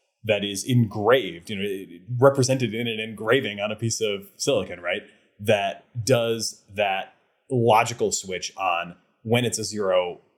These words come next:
I can somehow skip this step. Can you give us any intuition for how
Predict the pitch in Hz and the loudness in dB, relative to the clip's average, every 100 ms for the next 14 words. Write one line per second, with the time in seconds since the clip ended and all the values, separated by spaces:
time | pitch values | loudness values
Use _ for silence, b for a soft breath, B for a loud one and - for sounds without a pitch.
0 | _ 95 95 101 92 90 85 87 - - | _ -2 -2 -2 -4 -4 -4 -6 -8 -6
1 | 98 - 85 - 101 80 - _ _ _ | -6 -6 -8 -6 -4 -6 -8 _ _ _
2 | _ _ _ _ - 202 349 247 233 - | _ _ _ _ 2 4 4 4 4 4
3 | 135 180 180 165 175 175 - 139 131 127 | 0 -2 -2 -4 -6 -6 0 2 4 0
4 | 127 - 120 123 127 | -4 -6 -4 2 2